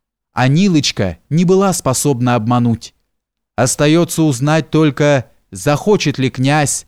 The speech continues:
сделавшись ее мужем, быть столько же щедрым.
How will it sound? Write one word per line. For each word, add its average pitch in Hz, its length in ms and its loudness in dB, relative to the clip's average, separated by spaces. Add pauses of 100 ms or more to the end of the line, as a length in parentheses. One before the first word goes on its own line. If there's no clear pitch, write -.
(100)
сделавшись 135 720 -2
ее 127 200 2
мужем, 127 560 0 (300)
быть 214 260 -2
столько 151 400 0
же 135 140 0
щедрым. 95 640 -2